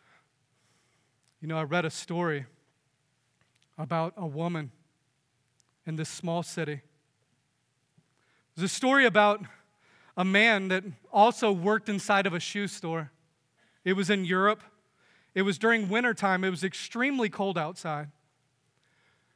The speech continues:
This man that worked inside the shoe shop, he looked outside and he saw that, uh, across the road,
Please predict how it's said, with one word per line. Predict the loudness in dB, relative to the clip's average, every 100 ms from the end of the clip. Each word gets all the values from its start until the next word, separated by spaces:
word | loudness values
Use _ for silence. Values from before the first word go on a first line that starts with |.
| _ _
This | 0 0 0 -8
man | 0 4 4
that | 2
worked | 2 2 2
inside | -2 4 4 4
the | 0
shoe | -4 -2 -4
shop, | 0 0 0 -2
he | 0
looked | 0 4
outside | 4 4 0 4 4 2
and | 0
he | -2
saw | -2 0 0
that, | 0 -2
uh, | -4 -8
across | -6 -2 -2 -4
the | -10
road, | -6 -4 -6 -8